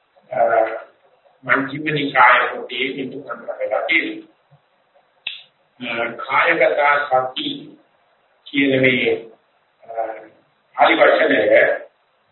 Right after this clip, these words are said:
කය අනුන්ගේ සිහිය කියලා අපි අම්මත සිංහලයේ දාන්නේ මේක එළු භාෂාව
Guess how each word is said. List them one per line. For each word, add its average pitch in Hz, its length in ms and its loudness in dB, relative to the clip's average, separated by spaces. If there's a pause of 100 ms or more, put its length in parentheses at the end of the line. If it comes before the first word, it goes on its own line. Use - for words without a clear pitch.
(200)
කය 139 360 4 (600)
අනුන්ගේ 151 600 2
සිහිය 135 560 0 (760)
කියලා 131 340 2
අපි 113 240 2 (800)
අම්මත 139 400 0
සිංහලයේ 127 540 0
දාන්නේ 131 480 2
මේක 131 100 -4 (840)
එළු 135 200 4
භාෂාව - 460 8